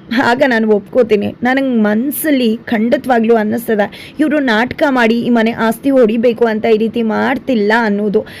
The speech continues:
ಖಂಡಿತವಾಗ್ಲೂ ಭಾಗ್ಯ ಎಂಥ ಹುಡುಗಿ ಅನ್ನೋದು ನನಗೆ ಗೊತ್ತಿದೆ. ನೀನ್ ಏನೇ ಮಾಡಿದ್ರು ಕೂಡ ಆಕೆ ಒಳ್ಳೆವಳು, ಒಳ್ಳೆಯವಳಲ್ಲ ಅನ್ನೋದನ್ನ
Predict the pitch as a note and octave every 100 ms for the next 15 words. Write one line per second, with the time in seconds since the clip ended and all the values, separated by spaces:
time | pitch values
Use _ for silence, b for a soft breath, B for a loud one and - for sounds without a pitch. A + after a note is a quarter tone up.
0 | B - C#4+ - D#4 D4+ D#4 C4 C4+ B3+
1 | B3+ C4+ A#3 A#3+ D4 C#4 A#3+ A3 B3+ A3+
2 | A3 A3+ A3 G#3+ A3 G3 - D4 A3+ G#3+
3 | - B3+ B3+ A3+ B3+ B3 A3 A#3 A3+ A#3
4 | A3 A#3 C4+ C4 B B B B - -
5 | - - A#3+ C#4+ D#4+ C#4+ B3+ B3 C4+ C#4
6 | C#4 - A3 A#3 C#4 C4 A3+ C#4+ E4 C4+
7 | B3 A#3+